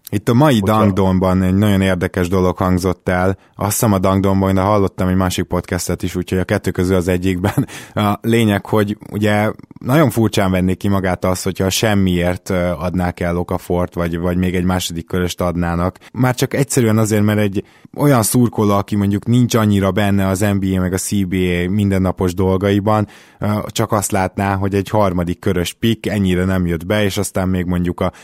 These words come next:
Speaker 1: Phillynek kellett egy második köröst adni mellé, hogy, hogy elpasszolja.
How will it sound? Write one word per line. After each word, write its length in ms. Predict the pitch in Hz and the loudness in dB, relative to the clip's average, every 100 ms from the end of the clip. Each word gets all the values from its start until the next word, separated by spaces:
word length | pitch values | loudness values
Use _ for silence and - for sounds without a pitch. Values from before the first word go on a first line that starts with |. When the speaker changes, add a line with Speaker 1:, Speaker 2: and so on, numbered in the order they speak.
| - | -8
Speaker 1:
Phillynek 400 | 110 95 92 85 | -2 0 0 -2
kellett 320 | 92 85 - | -2 -4 -4
egy 80 | 90 | -4
második 420 | 87 82 82 82 | -4 -4 -6 -8
köröst 340 | - 85 82 87 | -6 -6 -4 -4
adni 160 | 80 85 | -2 -2
mellé, 300 | 82 80 82 | -2 -2 -4
hogy, 240 | 82 78 - - _ | -4 -6 -12 -20 _
hogy 140 | 90 | -4
elpasszolja. 840 | 90 82 82 80 - 82 80 78 | -2 -2 -2 -4 -2 -2 -2 -4